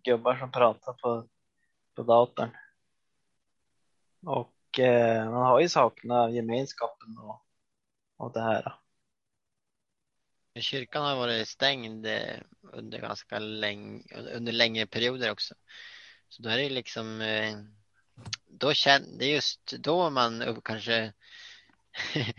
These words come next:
Speaker 2: förstår att man hade uppskattat, eller att man uppskattar kyrkan.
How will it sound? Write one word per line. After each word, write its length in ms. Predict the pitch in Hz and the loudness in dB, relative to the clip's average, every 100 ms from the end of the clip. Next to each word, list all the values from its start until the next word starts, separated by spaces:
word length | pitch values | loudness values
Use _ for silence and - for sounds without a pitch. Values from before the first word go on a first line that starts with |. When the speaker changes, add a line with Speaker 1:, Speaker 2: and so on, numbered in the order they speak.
| - - | -14 -8
Speaker 2:
förstår 340 | 135 - 139 | -6 -2 2
att 120 | 127 - | 2 2
man 120 | 120 | -2
hade 240 | 113 117 | 0 -2
uppskattat, 640 | 110 - - 135 - - - _ _ _ _ | -2 -4 2 2 2 -4 -4 _ _ _ _
eller 100 | - | -8
att 80 | 110 | -8
man 120 | 123 | -6
uppskattar 460 | 113 - 151 - 135 | -8 -6 -8 -8 -10
kyrkan. 340 | 104 107 - | -10 -14 -18